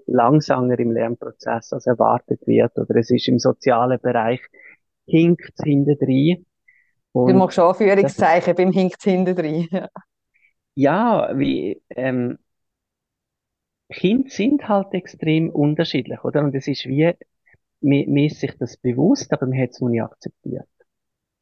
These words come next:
Speaker 1: Und ich finde, der grosse, äh, das grosse Problem, wo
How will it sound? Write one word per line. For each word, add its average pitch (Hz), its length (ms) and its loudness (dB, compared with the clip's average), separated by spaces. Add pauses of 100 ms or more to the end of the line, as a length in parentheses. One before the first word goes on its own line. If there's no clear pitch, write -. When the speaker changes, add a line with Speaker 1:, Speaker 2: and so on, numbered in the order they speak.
(720)
Speaker 1:
Und 131 180 0
ich 131 200 -2
finde, 139 300 0
der 139 100 -4
grosse, 165 500 -2 (380)
äh, 135 340 -6 (520)
das - 120 -18
grosse 170 400 4
Problem, 143 500 2
wo 139 100 0